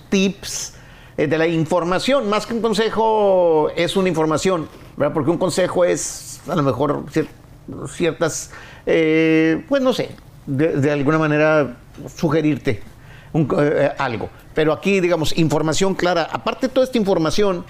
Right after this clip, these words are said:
que le das a la, a la gente que le gusta trabajar en el servicio de la alimentación, eh, y que, y a-, eh,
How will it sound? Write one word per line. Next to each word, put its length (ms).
que 100
le 120
das 200
a 60
la, 100
a 140
la 160
gente 400
que 100
le 140
gusta 540
trabajar 360
en 80
el 80
servicio 440
de 60
la 60
alimentación, 680
eh, 400
y 120
que, 120
y 360
a-, 200
eh, 180